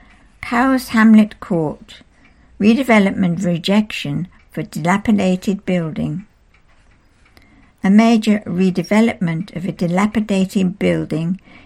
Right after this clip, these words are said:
in a prominent position on Isle of Wight seafront has been rejected. The government's planning inspectorate has refused planning permission for Hamlet Court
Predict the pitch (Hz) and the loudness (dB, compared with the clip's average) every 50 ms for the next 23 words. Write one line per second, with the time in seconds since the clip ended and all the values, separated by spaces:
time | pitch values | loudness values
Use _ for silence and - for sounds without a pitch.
0 | _ - 202 190 190 190 - - - 226 226 220 214 208 196 214 - - 185 170 | _ -2 0 0 0 0 -2 -4 -2 2 4 4 4 4 2 -2 -6 -6 -6 -4
1 | - 202 185 180 - - 160 160 - - - 170 170 170 170 - _ _ _ - | -4 -4 -4 -4 -4 -6 -8 -8 -8 -6 -6 -4 -4 -4 -8 -12 _ _ _ -2
2 | 175 185 190 190 190 185 196 208 180 180 - - - - - - 208 202 190 - | 0 2 2 2 0 -2 -2 0 0 0 -2 -4 -8 -8 -2 0 0 0 0 -4
3 | - - 151 151 151 214 - - _ _ _ _ - 220 190 - - - 220 220 | -6 -6 -4 -4 -6 -8 -10 -14 _ _ _ _ -6 -6 -6 -4 0 2 4 4
4 | 214 214 226 214 - 240 247 262 - - - - 208 - 214 214 - - _ _ | 4 4 2 0 -2 -4 -4 -4 -6 -12 -14 -10 -8 -8 -8 -10 -12 -16 _ _
5 | _ _ _ _ _ _ _ _ _ - - - - _ _ _ - - - - | _ _ _ _ _ _ _ _ _ -20 -20 -20 -20 _ _ _ -6 -4 0 0
6 | 214 254 - 254 233 233 226 214 - - - - 196 196 185 180 175 170 165 160 | 0 2 2 2 2 2 2 0 -4 -8 -4 -2 0 0 2 0 0 0 -2 -4
7 | 160 - - - 196 202 - - - 196 160 165 - - - - - _ _ _ | -6 -6 -6 -4 -4 -6 -6 -10 -12 -10 -8 -8 -8 -10 -14 -18 -20 _ _ _
8 | _ - 214 185 - 214 196 190 - - 220 226 233 247 247 240 - - - 196 | _ -8 -6 -6 -4 -4 -4 -4 -4 -4 -2 0 0 0 -2 -4 -6 -6 -2 -2
9 | 190 196 202 202 208 - 208 202 190 185 185 - - - 160 160 185 190 - - | 0 0 0 0 0 0 0 0 0 -2 -4 -6 -8 -8 -8 -8 -8 -8 -8 -10
10 | 175 - - 170 180 190 202 214 214 214 - - - - - 208 175 165 - - | -8 -6 -2 0 2 4 4 2 2 0 -4 -16 -12 -6 -4 -4 -4 -4 -8 -12
11 | - - - | -16 -20 -20